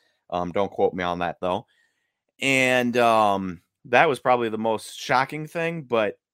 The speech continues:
the fact that you get up four at-bats,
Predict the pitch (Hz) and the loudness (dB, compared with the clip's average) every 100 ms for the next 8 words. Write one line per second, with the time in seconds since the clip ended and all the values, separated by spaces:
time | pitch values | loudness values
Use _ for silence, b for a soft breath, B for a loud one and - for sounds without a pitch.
0 | _ _ - 110 - 143 165 156 120 127 | _ _ -12 -10 0 2 2 -4 -4 -4
1 | 147 143 110 120 147 _ _ _ _ _ | 0 0 2 2 0 _ _ _ _ _
2 | - 127 143 139 120 113 131 - - - | -6 0 2 2 0 -2 -2 -6 -16 -18